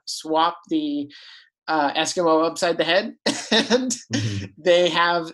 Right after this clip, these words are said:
Speaker 1: this really great avalanche animation that they use. It's just all around, a lot of work went into the design and the elements from the short, and they transposed them perfectly into the game. And that's one of the things I love about the game.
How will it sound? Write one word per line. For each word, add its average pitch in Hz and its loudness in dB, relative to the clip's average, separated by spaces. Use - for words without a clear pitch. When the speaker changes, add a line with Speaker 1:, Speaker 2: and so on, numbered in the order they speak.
Speaker 1:
this 160 -2
really 175 0
great 160 0
avalanche 180 0
animation 185 -4
that 190 -4
they 196 -6
use. 220 -6
It's 175 -4
just 196 -10
all 233 2
around, 165 0
a 151 -6
lot 147 0
of 160 -4
work 143 -4
went 139 -6
into 139 -4
the 139 -8
design 135 -4
and 127 -6
the 139 -8
elements 143 -2
from 143 -4
the 147 -6
short, 170 -2
and 139 -6
they 135 -6
transposed 147 -6
them 139 -8
perfectly 135 -10
into 127 -10
the - -12
game. - -12
And 131 -6
that's 135 -8
one 170 -8
of 196 -8
the 202 -12
things 214 -8
I 202 -2
love 202 -2
about 196 -6
the - -14
game. 165 -8